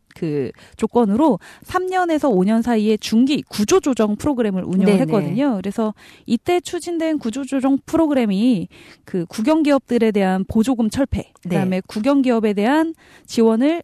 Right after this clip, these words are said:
Speaker 1: 국가가 결정하는 게 아니고 금융이 자율적으로 결정할 수 있게 약간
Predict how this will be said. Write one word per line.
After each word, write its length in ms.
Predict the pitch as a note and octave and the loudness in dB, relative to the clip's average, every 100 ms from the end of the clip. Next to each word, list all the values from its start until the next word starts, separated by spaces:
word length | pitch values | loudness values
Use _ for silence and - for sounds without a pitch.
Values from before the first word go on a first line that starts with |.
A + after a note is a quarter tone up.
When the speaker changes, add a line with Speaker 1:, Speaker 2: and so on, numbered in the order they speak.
| _ | _
Speaker 1:
국가가 400 | - - D4 C#4+ | -18 -2 0 2
결정하는 500 | B3 F3 A3 G#3 G3 | 0 0 0 2 2
게 80 | G3 | 0
아니고 600 | F3+ E3 E3+ - C4 F3+ - | 0 -2 -6 -2 0 0 0
금융이 400 | - B3 D#4 D#4 | 2 4 4 0
자율적으로 720 | - G3 C4+ B3+ B3 G#3+ A3 | 0 2 2 0 -4 -4 -4
결정할 380 | G3+ - G3 G3 | -6 -4 -4 -2
수 140 | - | -4
있게 540 | E3 - F#3 F#3+ F#3 D#3+ - - - | -8 -2 0 0 -2 -6 -16 -20 -16
약간 340 | - G#3+ G#3+ | -4 -2 -2